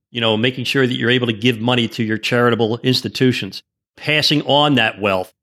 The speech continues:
to your children and heirs, you know, with the least amount of government interference. If you get focused on those goals, investing becomes easy, because now it's not about, "Oh, should I be in or out? Should I trade or should I do this?"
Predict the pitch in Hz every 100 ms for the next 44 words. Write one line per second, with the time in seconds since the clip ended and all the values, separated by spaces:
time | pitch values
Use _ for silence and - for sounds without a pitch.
0 | _ _ - 127 120 110 101 _ - 156
1 | 139 127 117 104 113 127 127 117 98 -
2 | _ _ _ 113 113 110 120 131 123 117
3 | 113 104 117 117 110 104 - 117 101 -
4 | 135 131 160 156 - 208 240 240 226 -
5 | - 151 143 135 135 127 156 175 123 120
6 | - _ - 147 175 180 180 143 151 135
7 | 151 208 - - _ _ - 139 147 131
8 | 151 196 180 170 170 143 135 127 - _
9 | 165 160 123 - 147 131 147 160 139 156
10 | 135 - 120 123 127 117 - 151 165 160
11 | 120 - 120 117 170 160 175 -